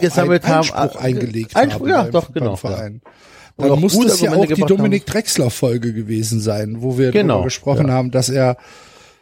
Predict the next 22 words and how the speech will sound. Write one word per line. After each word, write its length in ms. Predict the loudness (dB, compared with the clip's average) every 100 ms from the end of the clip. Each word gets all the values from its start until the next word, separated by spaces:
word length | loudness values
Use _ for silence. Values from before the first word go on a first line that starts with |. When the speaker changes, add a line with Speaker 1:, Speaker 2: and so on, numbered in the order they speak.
| _
Speaker 2:
ähm, 540 | 2 4 4 0 -4 -12 _ _ _ _ _ _ _ _ _ _ _ _ -6
ja, 200 | -4 -4 0
eigentlich 480 | 2 2 2 0 0
jetzt 180 | -4
auch 180 | 0 2
nicht 200 | 2 2
mehr 120 | 0
für 120 | 2 0
den 120 | 2
F 140 | 0
C 160 | 2 0
spielen 400 | 2 2 2 0
muss 420 | -2 -2 -4 -8 _
nach 400 | -4 -4 -6 -14
seinem 560 | -2 0 0 -2 -6 -10 _ _ _ _
Busunfall 1000 | 0 2 2 0 -4 -4 -2 0 0 -2
da. 300 | -4 -6 -8 -20 -20 -20 -20 _ _ _ _ _ _ _ _ -14
Das 140 | -10
muss 220 | -4 -2 -2
Speaker 1:
Mhm. 40 |
Speaker 2:
man, 400 | -4 -8 -10 -12 _ _ -6
ja. 180 | -6